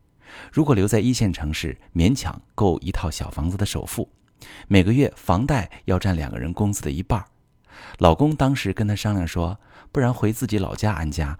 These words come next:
能生活得宽裕点儿。她当即表示反对，因为老公的家乡离她娘家有两千多公里，太远了。老公劝她呀，说距离不是问题，现在民航和高铁这么便捷，回娘家就是一张票的事儿。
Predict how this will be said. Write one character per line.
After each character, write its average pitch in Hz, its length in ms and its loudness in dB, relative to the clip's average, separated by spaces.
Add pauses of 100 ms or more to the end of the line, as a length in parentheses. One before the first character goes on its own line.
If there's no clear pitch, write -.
(160)
能 80 180 0
生 104 180 -2
活 - 140 -4
得 - 80 -2
宽 156 300 -2
裕 135 100 0
点 - 140 -8
儿。 - 80 -20 (400)
她 151 80 2
当 202 180 6
即 123 220 2
表 82 120 0
示 90 140 -4
反 - 220 -8
对， 67 260 -8 (380)
因 113 100 0
为 117 80 4
老 - 160 0
公 98 140 2
的 92 80 4
家 80 200 2
乡 80 280 0 (180)
离 85 160 2
她 - 160 2
娘 78 260 0
家 78 220 -2
有 80 140 0
两 80 240 -6
千 107 200 0
多 92 140 0
公 80 220 -4
里， - 240 -8
太 - 160 0
远 76 180 -4
了。 - 240 -14 (840)
老 92 120 4
公 135 160 4
劝 139 300 0
她 71 100 -6
呀， - 220 -16
说 - 200 -2
距 156 200 2
离 135 100 4
不 139 160 -2
是 185 140 0
问 139 180 4
题， 87 260 -2 (320)
现 - 160 -2
在 92 140 2
民 87 180 2
航 92 160 -4
和 87 140 -6
高 95 180 0
铁 - 200 -6
这 101 120 0
么 87 80 0
便 87 240 -2
捷， 69 300 -6 (140)
回 98 240 4
娘 87 280 2
家 95 160 0
就 87 160 -2
是 90 120 -4
一 85 80 -2
张 95 180 -2
票 - 260 0
的 - 120 -6
事 - 100 -8
儿。 - 140 -14